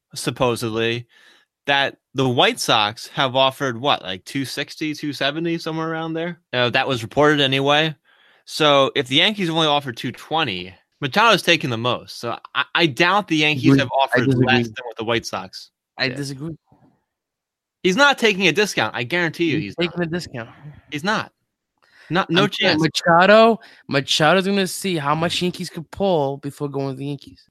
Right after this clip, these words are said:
Speaker 1: He's not taking a fifty million dollar discount. That would be insane. I don't care
Speaker 2: Right.
Speaker 1: what, which team you wanna play for. The Yankees get to two seventy or two sixty or whatever, that neighborhood, and then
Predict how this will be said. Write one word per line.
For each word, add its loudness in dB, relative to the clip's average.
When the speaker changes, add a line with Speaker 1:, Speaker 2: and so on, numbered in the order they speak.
Speaker 1:
He's 2
not 2
taking 2
a 0
fifty 0
million 2
dollar 2
discount. -6
That -2
would -4
be -2
insane. -6
I -2
don't 0
care 2
Speaker 2:
Right. 0
Speaker 1:
what, -2
which 0
team -2
you 2
wanna 2
play 0
for. -4
The -4
Yankees 2
get 2
to -6
two -2
seventy 0
or -4
two -4
sixty -2
or 0
whatever, 0
that -2
neighborhood, 0
and 0
then 0